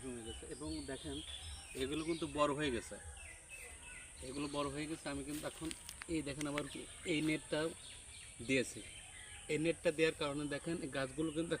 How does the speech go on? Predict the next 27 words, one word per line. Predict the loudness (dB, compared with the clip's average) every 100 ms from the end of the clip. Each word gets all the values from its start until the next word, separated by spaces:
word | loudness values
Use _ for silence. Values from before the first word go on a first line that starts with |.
| 0
এখন | -2 2 4
এই, | 2 0 2
এখান | 2 4 2
থেকে | 2 2 4
উঠে | 4 2 -4 -8 -14 -14 -14 -14 4
এইটা | 6 6 4
তো | 2
চলে | 2 4
যাচ্ছে। | 4 2 -6 -6 2
এইটা | 4 6 4
হওয়ার | 2 2
কারণ | 2 4
হলো | 4 2
আপনার, | 0 0 0
আহ, | -2 -6 -6 -6 -4 -2 -2 -4 2
এই | 6 8
নেটটাতে | 8 6 2 0 0
কিন্তু | 0 0 -2
আপনি | -2 -2
পর্যাপ্ত | -2 0 -2 0
জায়গা | 2 4 4
পাচ্ছে | 2 0 0 -6
না | -4
আমার | -4 0
যে | 0
পরিমাণ | 2 0 2 -2
গাছ। | 0 0